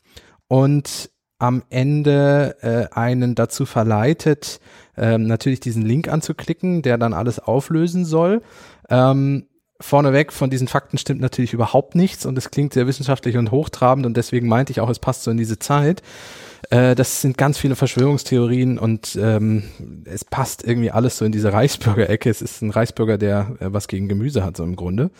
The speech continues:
Ähm, die, die Mail ist von einem Thomas, nicht von unserem Thomas. Äh, und er schreibt, ich, ich, ich werd hier, äh, ich, ein paar Zitate aus dieser E-Mail vorlesen und dann auch auf ein paar dieser Fakten eingehen.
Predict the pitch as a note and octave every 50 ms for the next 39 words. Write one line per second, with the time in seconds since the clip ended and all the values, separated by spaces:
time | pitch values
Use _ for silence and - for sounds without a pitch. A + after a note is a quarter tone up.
0 | - - - - - - - - - - B2 C3 C3+ C3+ C3+ C#3 C#3 C#3 - _
1 | _ _ _ _ _ - C3 B2 C#3 C3+ C#3+ C#3+ E3+ G3 F#3 - - - E3 D#3+
2 | - C#3 C#3+ D3 C#3+ - - D#3 F#3 G#3+ F3 D3+ G3 G#3 - - D3+ D3+ - -
3 | C#3+ - D3+ D#3+ B2+ A2 F#2+ G2 F#2+ - - F#2+ G2+ A#2 F3 B3+ - - - -
4 | _ _ _ _ _ _ _ _ _ _ _ _ _ _ _ - - _ - B2
5 | C3 C3 C3 C3+ - C#3+ C#3+ C#3 - B2 A#2+ - - A2+ A2 A#2+ E3+ G3 - -
6 | C#3+ - - - - - - - C3 - - B2+ B2+ - - C#3 B2+ B2 B2 A#2
7 | G#2 G#2 G#2+ A2+ A2 - - A2 - - G2 F2 G2 - - C3 B2 A#2+ - -
8 | B2 - B2 A#2+ - A2 - - B2+ A2+ A#2 - A#2+ - - - D#3 D#3+ F3 F3
9 | D#3+ - - - - - - - B2 - B2 A#2+ - A#2+ - - - F#2 E2+ D#2+
10 | - - A2+ - A#2+ A#2+ A#2 A2 G#2+ - - A#2 - - G2 - - G#2+ A2+ D3+
11 | D3+ G#2+ F#2 F2+ A2+ D#3+